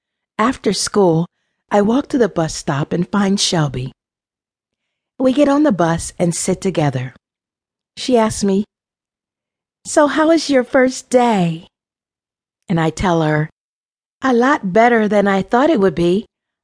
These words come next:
I did not even have to sit alone at lunch." Shelby tells me, "That's good. I told you it would not be as bad as you thought it would be."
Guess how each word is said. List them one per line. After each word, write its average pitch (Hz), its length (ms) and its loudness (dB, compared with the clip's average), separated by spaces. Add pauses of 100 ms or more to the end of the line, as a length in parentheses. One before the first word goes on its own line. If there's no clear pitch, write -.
(280)
I 294 200 0
did 277 180 -2
not 240 360 0
even 247 340 0
have 226 240 -2
to 285 100 -2
sit 220 240 0
alone 240 340 2
at 214 120 0
lunch." 269 640 -2 (880)
Shelby 220 380 -2
tells 170 320 -2
me, 175 260 -4 (160)
"That's 349 240 0
good. 269 420 0 (360)
I 180 100 -2
told 202 380 0
you 349 80 4
it 349 100 2
would 285 120 2
not 254 180 2
be 240 140 0
as 226 120 -2
bad 214 240 0
as 202 140 -2
you 214 80 -2
thought 214 220 0
it 208 100 2
would 202 100 0
be." 220 360 -2